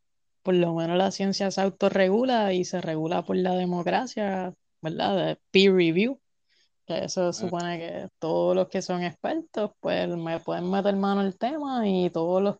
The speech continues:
Speaker 1: que quieran mirar si los expertos, ¿verdad? Le metieron, lo pueden ver.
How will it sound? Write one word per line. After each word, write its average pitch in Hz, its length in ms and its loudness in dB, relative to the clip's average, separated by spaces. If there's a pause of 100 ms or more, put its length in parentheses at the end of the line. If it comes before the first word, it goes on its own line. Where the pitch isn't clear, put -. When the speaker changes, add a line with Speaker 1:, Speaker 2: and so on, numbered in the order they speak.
Speaker 1:
que 196 640 0
quieran 196 760 2
mirar 214 380 0
si 214 140 -2
los 190 160 2
expertos, 185 680 -2
¿verdad? 240 600 0
Le 196 100 -4
metieron, 214 500 0
lo 185 120 4
pueden 202 320 -4
ver. - 120 -10